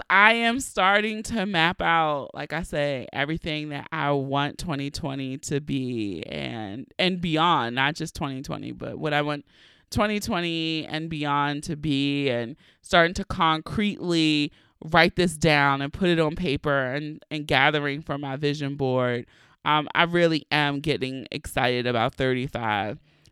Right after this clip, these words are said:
Thirty-three was amazing. Thirty-four was fucking dope.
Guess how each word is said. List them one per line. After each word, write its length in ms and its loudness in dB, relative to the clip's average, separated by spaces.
Thirty-three 520 6
was 160 2
amazing. 720 -2
Thirty-four 720 4
was 220 2
fucking 340 -2
dope. 400 4